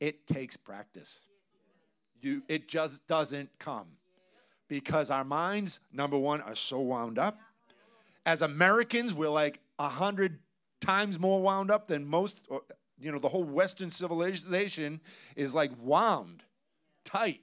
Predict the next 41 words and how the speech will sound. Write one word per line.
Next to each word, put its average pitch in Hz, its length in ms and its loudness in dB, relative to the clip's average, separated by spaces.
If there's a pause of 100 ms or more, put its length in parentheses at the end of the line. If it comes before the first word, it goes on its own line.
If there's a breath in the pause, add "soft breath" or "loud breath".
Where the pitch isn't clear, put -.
(720)
And 143 140 -8
so 156 280 2
God's 175 340 4
trying 208 240 2
to 185 120 0
unravel 196 680 4
us 143 440 2 (200 loud breath)
so 165 240 4
that 160 120 6
we 160 200 2
wait 147 480 0 (260)
and 120 140 -14
stop 135 500 -2 (300)
and 107 220 -12
listen, 127 360 -4 (1300)
right? 135 320 -2 (720 soft breath)
If 165 200 0
you 170 80 2
come 233 260 2
here, 208 120 2
you 170 100 -2
shouldn't 226 260 2
be 220 100 2
stressed 185 400 2
out 196 140 6
about 175 200 4
coming 180 220 -2
to 175 80 -2
church 214 260 -2
because, 170 320 -6 (260 loud breath)
listen, 220 280 -4
it's 160 220 -4
time 185 400 -4 (100)
to - 80 -10
just 151 320 -4
rest 170 320 0
and 170 100 -4
wait 170 140 -2
on 160 140 -4
the 156 80 -4
Lord 208 340 2